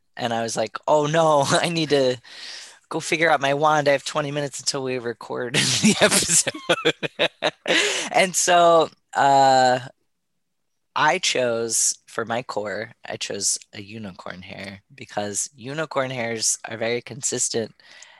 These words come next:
and I am not. And so I think that it would be good for me to have <laughs> a wand with a consistent core, um, to help me. And so, like,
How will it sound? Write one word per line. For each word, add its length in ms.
and 180
I 160
am 200
not. 280
And 200
so 220
I 220
think 500
that 240
it 120
would 160
be 140
good 540
for 240
me 360
to 120
have 600
<laughs> 120
a 180
wand 460
with 340
a 240
consistent 760
core, 500
um, 560
to 100
help 440
me. 300
And 140
so, 220
like, 280